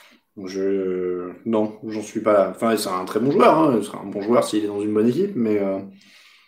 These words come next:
encore une fois, c'est ça, il a joué qu'un an, on va, on va attendre de le voir. Après, qu'il soit volontaire,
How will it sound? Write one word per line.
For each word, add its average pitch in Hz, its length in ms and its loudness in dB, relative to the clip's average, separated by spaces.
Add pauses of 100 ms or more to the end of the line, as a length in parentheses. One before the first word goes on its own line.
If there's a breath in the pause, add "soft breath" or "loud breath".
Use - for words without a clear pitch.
(760 soft breath)
encore 107 200 -2
une 117 60 0
fois, 143 240 6
c'est 117 180 0
ça, 104 360 4
il 107 140 2
a 104 80 4
joué 107 180 2
qu'un 113 200 2
an, 135 300 4
on 104 60 0
va, 92 500 -4
on 95 60 -10
va 98 80 -4
attendre 101 220 -6
de 117 60 0
le 127 60 -2
voir. 151 220 4
Après, 120 200 2
qu'il 113 100 -2
soit 104 180 0
volontaire, 101 460 0